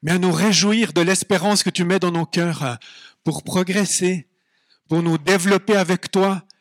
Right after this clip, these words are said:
parce que tu nous appelles à cette relation de fils et de fille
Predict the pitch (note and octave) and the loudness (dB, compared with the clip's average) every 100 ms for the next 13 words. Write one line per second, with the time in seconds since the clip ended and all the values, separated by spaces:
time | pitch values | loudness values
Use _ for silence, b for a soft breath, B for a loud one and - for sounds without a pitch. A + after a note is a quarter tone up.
0 | b b b D#3+ F#3 F#3+ E3 E3+ - F#3 | b b b -4 -2 -2 0 -2 0 0
1 | F#3 D3+ A#2+ _ b b b D3+ F3+ D#3+ | 0 -2 -6 _ b b b -4 -2 -2
2 | G3+ F#3 F3+ - A3 G3 F3+ - A3 - | 0 2 2 2 0 0 -2 -2 2 4
3 | - C3 B B B F3 F3+ - - G#3+ | 2 0 B B B 0 0 -2 -2 -2
4 | F3 | -4